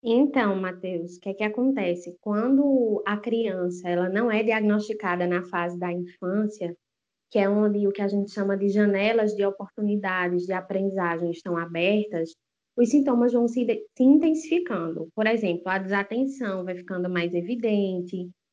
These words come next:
e aí isso vai trazer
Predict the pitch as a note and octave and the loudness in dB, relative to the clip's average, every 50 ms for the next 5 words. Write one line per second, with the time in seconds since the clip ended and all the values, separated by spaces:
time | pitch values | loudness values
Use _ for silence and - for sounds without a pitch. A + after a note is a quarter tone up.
0 | _ _ _ _ _ - - A#3+ B3+ B3 B3+ C#4 C4+ C4 A#3+ A#3+ B3+ B3 C#4+ D4+ | _ _ _ _ _ 0 2 4 4 6 6 4 4 2 2 0 0 0 -2 -2
1 | - E4 D#4 C4+ C4 B3 B3+ B3+ - D#4+ E4 F#4 G#4 G#4 D4 G#3 G#3 F#3 F3+ F3+ | -2 -2 -2 -2 0 -2 -2 -2 -4 -2 -2 0 0 0 -2 -2 -4 -4 -4 -4
2 | F#3+ G#3+ | -6 -6